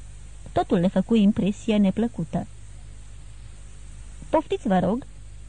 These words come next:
îi invită pictorul, silindu-se să pară nepăsător.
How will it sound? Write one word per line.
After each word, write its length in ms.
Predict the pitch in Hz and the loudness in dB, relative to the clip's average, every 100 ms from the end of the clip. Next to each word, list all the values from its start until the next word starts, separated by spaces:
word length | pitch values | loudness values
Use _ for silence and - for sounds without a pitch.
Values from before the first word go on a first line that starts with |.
| - | -4
îi 160 | 208 196 | 2 4
invită 360 | 175 175 220 - | 4 2 0 0
pictorul, 480 | 170 - 180 254 294 - - - | -2 0 0 0 -2 -8 -12 2
silindu-se 440 | 240 262 247 220 | 4 6 4 2
să 160 | 214 190 | 2 2
pară 220 | 196 202 | 4 6
nepăsător. 720 | 190 190 185 - 196 170 170 | 6 4 2 0 -2 0 -2